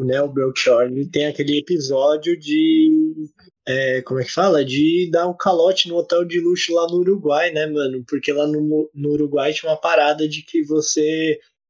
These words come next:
não era preso se você deixasse de pagar, né? Você, você era meio que, tipo, intimado e tal. Aí ele ficou dando calote e voltou pro Brasil, tá ligado? Então, mano, uma puta história da hora, tá ligado? Belchior, mano, estilo de vida incrível, velho.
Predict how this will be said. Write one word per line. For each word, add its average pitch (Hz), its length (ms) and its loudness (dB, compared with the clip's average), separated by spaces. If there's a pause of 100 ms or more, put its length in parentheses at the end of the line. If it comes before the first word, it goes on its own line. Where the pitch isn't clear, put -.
(140)
não 165 360 0
era 175 340 -2 (400)
preso 147 560 2
se - 180 -4
você 147 320 -2
deixasse 147 520 -2
de 143 120 -4
pagar, 139 560 0
né? 131 160 0
Você, 123 440 0
você 120 140 0
era 123 200 2
meio 123 200 -4
que, - 120 -18
tipo, - 220 -8
intimado 127 640 -2
e 120 80 -6
tal. 127 180 -2
Aí 127 80 2
ele 139 100 0
ficou 156 240 -2
dando 165 200 0
calote 175 560 0
e 226 360 -6
voltou 208 360 0
pro 190 160 -2
Brasil, 185 440 0
tá 151 100 -4
ligado? 143 300 -2 (240)
Então, 180 200 0
mano, 190 240 2 (320)
uma 170 100 -6
puta 208 240 0
história 202 360 0
da 196 180 0
hora, 175 320 2
tá 160 120 0
ligado? 151 420 -2
Belchior, 151 540 -2
mano, 143 360 -2
estilo 151 420 2
de 147 180 -4
vida 147 540 -4 (260)
incrível, 143 560 -2
velho. 127 300 -4